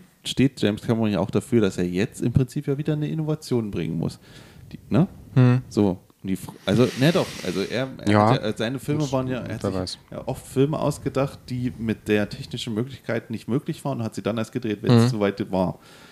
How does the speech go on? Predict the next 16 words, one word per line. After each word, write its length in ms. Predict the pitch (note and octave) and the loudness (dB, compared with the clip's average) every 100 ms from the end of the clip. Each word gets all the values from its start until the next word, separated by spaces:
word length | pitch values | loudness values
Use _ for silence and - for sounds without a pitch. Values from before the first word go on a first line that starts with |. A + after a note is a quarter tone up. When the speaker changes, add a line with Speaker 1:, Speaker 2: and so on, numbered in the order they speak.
| - _ | -20 _
Speaker 1:
so 120 | - | -2
ungefähr. 440 | F#2+ F2 - D#2 - - _ - | 2 2 2 0 -4 -18 _ -6
Speaker 3:
Mhm. 100 | D#2+ | -2
Speaker 1:
Ja. 200 | F2+ E3+ _ _ _ _ _ _ _ _ _ _ _ _ _ _ _ _ _ _ _ _ _ _ | 0 -2 _ _ _ _ _ _ _ _ _ _ _ _ _ _ _ _ _ _ _ _ _ _
Was 160 | G#2 C3+ | 0 2
soll 100 | D#3 | 4
da 60 | C#3+ | 6
jetzt 240 | B2+ - | 4 2
kommen? 340 | - G2 - - - | 2 2 2 -10 -8
Ich 120 | - | 0
meine, 240 | G#2+ A#2 - | 0 0 -4
wir, 180 | G#2 F#2+ - - G2+ | -6 -6 -8 -10 2
wir 140 | G#2 | 6
wissen, 380 | B2+ - F#3+ - | 6 6 0 -2
wir 160 | G2 F#2 | -2 2
wissen, 400 | C#3 - F#3+ | 2 2 -2